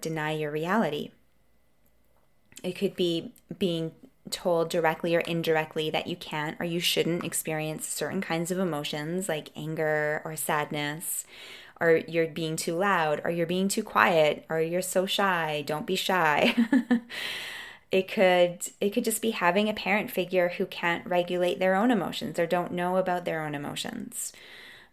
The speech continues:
Um, having people around you that are really focused on appearance, on perfectionism, on people-pleasing, having,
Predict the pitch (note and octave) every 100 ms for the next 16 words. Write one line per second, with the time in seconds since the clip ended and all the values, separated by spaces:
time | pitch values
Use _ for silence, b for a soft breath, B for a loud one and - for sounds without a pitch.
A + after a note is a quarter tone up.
0 | _ F3+ E3+ D#3+ D#3+ D#3+ - - - F#3
1 | F3+ F#3+ F3+ F3+ F3+ F3+ - _ _ _
2 | _ - - G3+ G#3 F#3+ F3 E3+ F3 F#3
3 | F3+ F3 E3 E3 E3+ - E3 F#3 F3+ E3
4 | D#3+ - - G3 F#3+ D#3+ D#3+ - - -
5 | E3 D#3+ D#3+ D#3+ B B B _ - F3+
6 | F#3 G3+ - F#3 E3 D3+ D3+ C#3+ D3 E3
7 | _ _ _ _ _ _ _ _ _ -
8 | D#3+ E3+ F3 - G#3 F#3+ - D#3 D3+ D3+
9 | - F#3+ E3+ F3 E3+